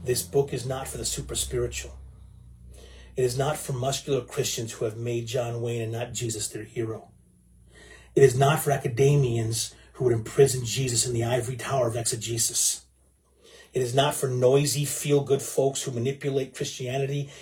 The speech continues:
into a naked appeal to emotion. It is not for hooded mystics who want magic in their religion. It is not for Alleluia Christians who live only on the mountaintop and have never visited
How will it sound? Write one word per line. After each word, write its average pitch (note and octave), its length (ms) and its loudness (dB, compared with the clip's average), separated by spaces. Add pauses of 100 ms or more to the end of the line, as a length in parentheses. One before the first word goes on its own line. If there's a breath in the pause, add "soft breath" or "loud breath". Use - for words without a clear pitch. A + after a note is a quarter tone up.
(100)
into B2 260 -2
a A2+ 40 4
naked A#2+ 360 0
appeal B2 360 -4
to - 160 -2
emotion. A2+ 520 -2 (1000 loud breath)
It C#3 100 4
is B2 140 0
not D3+ 200 4
for D3 120 4
hooded C#3+ 320 6
mystics C3+ 440 2
who C#3 120 -2
want B2+ 220 -2
magic B2 540 0
in B2 60 -2
their A2 140 0
religion. A2+ 500 0 (840 loud breath)
It D3 100 8
is C#3+ 140 6
not D#3+ 200 6
for D#3+ 200 6
Alleluia D3 460 6
Christians - 500 -2
who D3 100 -2
live C3 200 4
only D#3+ 340 8
on D#3+ 80 6
the D3+ 60 6
mountaintop C#3 560 2
and B2+ 60 -2
have A#2 80 0
never A#2+ 140 2
visited B2 460 0